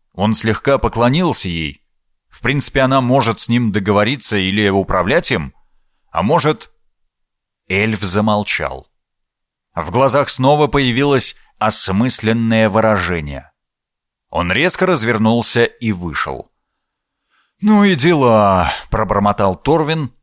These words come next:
и посмотрел на сестру. Та поежилась, аккуратно прислонилась спиной к стене, а когда от ползающего по ее телу непонятно чего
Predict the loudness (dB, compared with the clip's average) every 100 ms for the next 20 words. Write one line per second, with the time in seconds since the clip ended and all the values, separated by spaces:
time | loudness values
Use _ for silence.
0 | _ -4 -4 -2 -2 0 0 -2 -2 -2
1 | 0 -2 -2 -2 -4 -4 -10 -12 _ _
2 | _ _ _ _ _ 0 2 2 2 2
3 | 2 2 2 0 0 -2 -8 _ _ _
4 | -6 -2 0 2 0 -2 -4 -2 0 0
5 | 2 2 0 0 -2 -2 0 -2 -2 -4
6 | -2 0 0 0 -2 _ _ _ _ _
7 | -4 -2 0 0 0 0 0 0 0 -2
8 | -2 -4 0 0 0 -2 0 0 0 0
9 | 0 0 0 0 -2 -2 -2 0 -2 0
10 | 0 2 0 0 -2 -2 -2 0 0 0
11 | -2